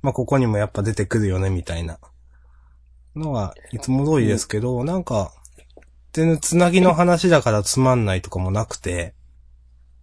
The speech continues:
Speaker 2: うん。
Speaker 1: あー、なんか、めっちゃ面白いな、みたいな。そんな感じです。
Speaker 2: うん。え、この、ね、まあ、前半のほのぼのコメディタッチなノリから、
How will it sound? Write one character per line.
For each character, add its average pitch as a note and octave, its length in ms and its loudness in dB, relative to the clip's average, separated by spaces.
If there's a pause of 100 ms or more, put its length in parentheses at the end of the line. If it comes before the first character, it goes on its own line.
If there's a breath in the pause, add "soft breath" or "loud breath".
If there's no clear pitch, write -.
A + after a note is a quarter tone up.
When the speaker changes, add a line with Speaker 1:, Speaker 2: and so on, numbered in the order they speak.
(320)
Speaker 2:
う D3+ 60 -4
ん。 D3+ 160 4
Speaker 1:
あ - 20 2
ー、 - 20 2
な D#3+ 120 2
ん D3+ 80 0
か、 G2+ 260 -2 (360)
め D3 100 0
っ - 40 -8
ち - 120 -2
ゃ - 20 4
面 A2 160 2
白 A#2 180 0
い G2 60 2
な、 F2+ 160 0
み E2+ 100 -6
た D#2 120 -10
い D#2+ 60 -10
な。 D2+ 120 -14 (880)
そ - 140 -8
ん A#2+ 40 0
な G#2 80 -2
感 F#2 120 -2
じ F2 40 -6
で E2+ 80 -8
す。 - 340 -12 (680)
Speaker 2:
う - 40 -4
ん。 A#2+ 40 2
え、 A#2+ 100 6
こ C3+ 120 6
の、 C3 340 8 (1000)
ね、 C3 120 12
ま G2+ 160 6
あ、 G2+ 40 6
前 A2 220 8
半 G#2 300 4
の G2+ 320 6 (260)
ほ - 180 0
の G#2 140 6
ぼ G2+ 140 4
の G2+ 140 4
コ A2 140 0
メ G2+ 160 4
デ G2 140 0
ィ F2 60 -4
タ G#2+ 80 4
ッ F#2 60 2
チ - 120 -4
な E2+ 60 2
ノ F2 160 -2
リ E2 100 -2
か - 120 2
ら、 E2 280 8